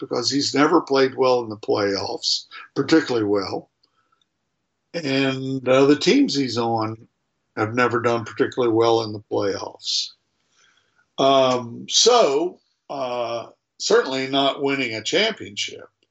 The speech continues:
And I don't think that's going to happen this year either, although they're having another bang-up regular season. And the coach, Mike D'Antoni, who's a fine man,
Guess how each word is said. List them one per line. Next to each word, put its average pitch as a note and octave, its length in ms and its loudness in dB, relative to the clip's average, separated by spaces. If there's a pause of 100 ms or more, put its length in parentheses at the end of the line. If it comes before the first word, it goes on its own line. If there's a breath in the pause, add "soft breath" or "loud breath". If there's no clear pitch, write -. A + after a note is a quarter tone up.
(640 loud breath)
And D3+ 260 2
I D3+ 140 4
don't A#3+ 260 4
think G3 220 0
that's E3 240 0
going F3 300 -2
to D#3+ 80 2
happen F3+ 360 -2
this G#3 300 -2
year C3+ 260 -2
either, D3+ 380 -4
although C3+ 340 2
they're D3 300 6
having D3 280 2
another C3+ 540 -2
bang-up C#3+ 640 0
regular C#3+ 520 0
season. - 520 -10 (680 loud breath)
And C3+ 320 0
the D3 80 -2
coach, F3+ 440 2
Mike C#3+ 300 -2
D'Antoni, C3 920 -6
who's C3+ 260 -2
a G#2+ 120 -2 (140)
fine E3 460 2
man, C3+ 540 -6